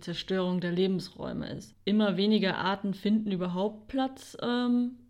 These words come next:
in unserer kultivierten Landschaft, um zu leben. Und vor allem auch für unsere Gartenvögel oder für unsere Tiere im Garten ist das, spielt das halt eine große Rolle. Sie finden kaum noch Nahrung, es gibt kaum noch Nistmöglichkeiten.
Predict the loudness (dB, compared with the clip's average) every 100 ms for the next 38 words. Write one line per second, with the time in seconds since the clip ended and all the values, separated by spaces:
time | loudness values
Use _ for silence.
0 | -4 -2 2 2 2 0 0 -2 -10 _
1 | -4 -2 0 2 2 2 0 0 0 -2
2 | -2 -4 -2 -2 -2 -4 0 2 2 4
3 | 2 0 -8 -20 -20 -20 _ _ -2 0
4 | 2 2 0 -2 -12 -12 -8 -4 -2 -2
5 | -4 -4 -4 -2 -2 -2 -2 -4 -6 -4
6 | -2 -2 0 -2 -2 -4 -8 -8 -6 -4
7 | -4 -6 -10 -6 -6 -4 -4 -2 -2 -2
8 | -4 -6 -10 -14 -14 -18 _ -8 -6 -6
9 | -8 -8 -8 -12 _ _ _ -12 -8 -8
10 | -8 -10 -6 -2 -2 -2 -10 -20 -16 -8
11 | -2 -2 -2 -4 -4 -4 -2 -2 0 0
12 | 0 -2 -2 -6 -12 -12 -6 -2 -2 -2
13 | -2 -2 -2 -2 -2 -2 -6 -6 -6 -4
14 | -4 -4 -6